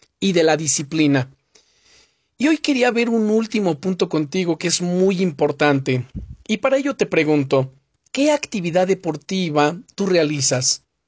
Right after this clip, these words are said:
¿Sueles salir a correr?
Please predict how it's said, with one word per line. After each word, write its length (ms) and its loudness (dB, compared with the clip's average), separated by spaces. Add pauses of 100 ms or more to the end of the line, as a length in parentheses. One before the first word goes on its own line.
(720)
¿Sueles 460 0
salir 420 0
a 100 0
correr? 420 0